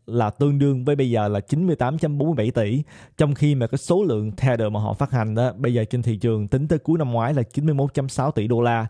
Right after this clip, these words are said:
Có nghĩa là họ vẫn có hơn cái số tài sản so với lại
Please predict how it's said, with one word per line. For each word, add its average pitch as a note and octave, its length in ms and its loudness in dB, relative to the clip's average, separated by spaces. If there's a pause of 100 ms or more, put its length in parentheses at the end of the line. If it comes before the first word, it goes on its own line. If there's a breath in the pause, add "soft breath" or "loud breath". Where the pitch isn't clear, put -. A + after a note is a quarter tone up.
(260 loud breath)
Có D#3 100 -2
nghĩa B2+ 160 2
là B2 120 0
họ G#2+ 380 -2 (240 soft breath)
vẫn A#2+ 380 -2
có D3 260 -2
hơn C3+ 560 0 (120)
cái C#3 140 0
số D3 240 -2
tài G#2 220 -2
sản G#2+ 360 -2 (260 loud breath)
so C3 400 0
với C3+ 220 0
lại G#2 360 -2